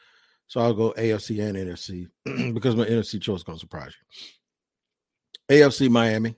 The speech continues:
And it's not really a surprise, uh, but Miami's for real, man. They made trades, and Tua is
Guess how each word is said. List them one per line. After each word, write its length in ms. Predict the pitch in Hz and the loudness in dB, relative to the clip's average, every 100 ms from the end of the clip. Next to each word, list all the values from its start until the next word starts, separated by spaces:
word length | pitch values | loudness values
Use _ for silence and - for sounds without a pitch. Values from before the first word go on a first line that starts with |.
| _ _ _ _ _ _ _ _ | _ _ _ _ _ _ _ _
And 340 | 131 127 120 113 | 0 2 2 0
it's 180 | 135 107 | -6 -2
not 200 | 156 127 | 0 2
really 220 | 127 117 | 2 0
a 40 | 107 | -2
surprise, 680 | 95 113 110 113 113 110 - _ | -6 -4 -4 -4 -6 -10 -20 _
uh, 240 | 117 101 98 | -10 -8 -8
but 300 | 107 107 101 _ _ _ _ _ _ _ - 120 107 | -8 -8 -10 _ _ _ _ _ _ _ -20 -20 -10
Miami's 420 | 120 143 196 151 | -4 -2 0 -2
for 120 | - | -6
real, 380 | 98 110 120 92 | -4 0 2 0
man. 260 | 90 95 95 | -6 -10 -4
They 120 | 131 | -2
made 280 | 143 127 101 | 0 -2 0
trades, 480 | 131 127 131 123 - - - _ _ | 2 4 4 0 -6 -20 -20 _ _
and 260 | 123 120 - | 2 2 4
Tua 400 | 156 202 139 113 | 4 8 8 6
is 400 | 117 110 101 90 | 2 0 0 -4